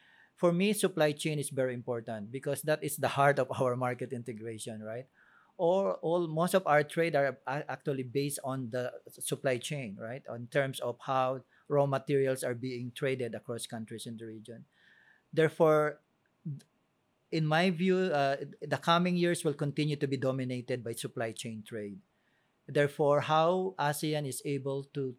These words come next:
take advantage of this, uh, of this, uh, uh, growing, uh, market will depend on our ability to enhance the resilience of our supply chain. And I think that is where technologies will come in also, would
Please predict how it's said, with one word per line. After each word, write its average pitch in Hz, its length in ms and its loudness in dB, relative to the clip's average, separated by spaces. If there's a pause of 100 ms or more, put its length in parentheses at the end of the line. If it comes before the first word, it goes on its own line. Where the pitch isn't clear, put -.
take 175 180 0
advantage 139 540 -2
of 123 160 -6
this, 123 360 -8
uh, 120 220 -2 (540)
of 135 200 -8
this, 135 380 -4
uh, 131 60 0
uh, 123 560 -4 (960)
growing, 160 520 2
uh, 135 140 0
market 135 640 -2
will 139 200 -2
depend 135 420 -4
on 131 160 -4
our 135 340 2
ability 131 600 -2
to - 80 -4
enhance 127 580 -4
the 123 160 -4
resilience 123 480 -4
of 123 120 -10
our 120 80 -6
supply 113 360 -8
chain. 110 400 -14 (440)
And 170 120 0
I 180 60 0
think 220 200 -2
that 190 160 4
is 165 160 -2
where 156 140 2
technologies 147 680 0
will 131 160 -4
come 131 240 -4
in 131 180 -8
also, 120 460 -6
would 113 200 -12